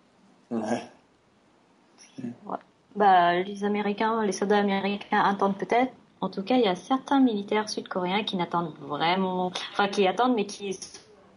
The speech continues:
Speaker 2: sont un peu, euh, nerveux, en fait, et du coup, qui font un peu n'importe quoi.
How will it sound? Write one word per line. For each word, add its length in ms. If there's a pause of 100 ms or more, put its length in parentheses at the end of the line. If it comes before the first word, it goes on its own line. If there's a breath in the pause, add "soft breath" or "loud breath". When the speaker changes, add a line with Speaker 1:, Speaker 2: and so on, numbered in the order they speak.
(200)
Speaker 2:
sont 180
un 80
peu, 260
euh, 140
nerveux, 500
en 100
fait, 260
et 120
du 220
coup, 120
qui 100
font 200
un 140 (140)
peu 100
n'importe 560
quoi. 100